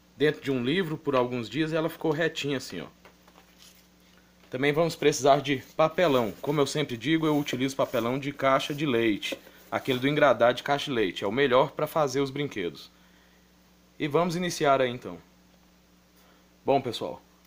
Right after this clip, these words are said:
aqui eu recortei uma tira de papelão, como vocês podem observar,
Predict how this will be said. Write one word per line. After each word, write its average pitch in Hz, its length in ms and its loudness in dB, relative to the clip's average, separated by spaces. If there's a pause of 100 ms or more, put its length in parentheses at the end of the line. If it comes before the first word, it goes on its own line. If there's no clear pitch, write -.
(160)
aqui 123 320 -2
eu 175 340 2
recortei 135 500 0
uma 160 140 0
tira - 340 -2
de - 80 -4
papelão, 127 380 -2
como 127 160 -10
vocês - 160 -8
podem 110 220 -2
observar, 107 600 -4